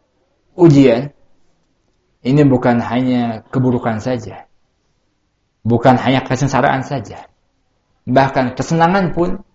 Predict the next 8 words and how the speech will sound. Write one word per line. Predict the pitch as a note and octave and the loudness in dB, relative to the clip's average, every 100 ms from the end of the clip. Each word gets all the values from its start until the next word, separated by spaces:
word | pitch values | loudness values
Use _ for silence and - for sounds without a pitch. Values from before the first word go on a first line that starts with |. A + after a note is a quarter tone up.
| _ - | _ -2
ini | D3 | 0
merupakan | B2+ A#2 A2+ A#2+ | 2 0 -4 -2
ujian | A#2 A#2+ B2 A2+ | 0 2 2 0
dari | A#2 | -4
Allah | A2+ G#2 | -6 -6
Subhanahu | G#2 - A#2 G#2 | -8 -6 -6 -6
wa | G2+ | -8
taala. | - G#2+ G#2 | -8 -10 -10